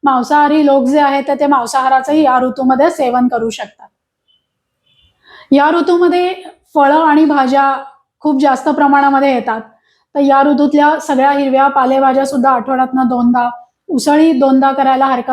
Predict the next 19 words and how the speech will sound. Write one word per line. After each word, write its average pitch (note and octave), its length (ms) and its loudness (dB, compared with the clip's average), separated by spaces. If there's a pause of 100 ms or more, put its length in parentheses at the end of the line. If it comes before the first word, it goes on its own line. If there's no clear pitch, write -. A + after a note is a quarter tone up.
नाही. A#3 180 -8 (340)
इतर D4 280 0
फळभाज्या C#4+ 540 2
ज्या C#4+ 200 2
येतात C4+ 220 0
त्याही, C4+ 440 -2 (260)
अ, A#3+ 280 -4
हे B3+ 220 -4
दोन C4+ 380 2 (100)
सोडून C4+ 360 2
इतर C4+ 300 -2
दिवशी B3+ 380 -2
करायला B3+ 380 0
हरकत D4 400 -2
नाही. G#3 140 -16 (460)
त्यामुळे C#4 200 2
भरपूर C#4 340 2
भाज्या, C#4+ 360 0
कोशिंबिरी C#4 840 -2